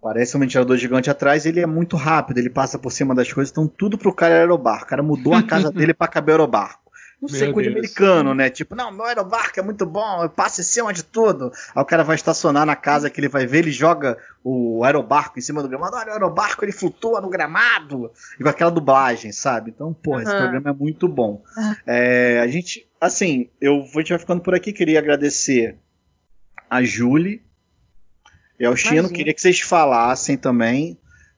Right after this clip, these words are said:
Speaker 1: do Bora Marcar e do Lado Black, tá? Das redes sociais aí,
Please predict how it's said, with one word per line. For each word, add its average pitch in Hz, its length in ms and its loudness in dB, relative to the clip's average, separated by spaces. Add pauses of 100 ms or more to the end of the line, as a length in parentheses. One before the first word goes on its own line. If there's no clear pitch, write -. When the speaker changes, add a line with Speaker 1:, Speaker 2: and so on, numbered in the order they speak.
Speaker 1:
do 123 220 -2
Bora 127 260 2
Marcar 123 440 -2
e - 20 -2
do 123 80 -4
Lado 120 180 2
Black, - 540 0 (100)
tá? 135 260 0
Das 117 280 -4
redes 120 220 -6
sociais 113 560 0
aí, 123 280 -2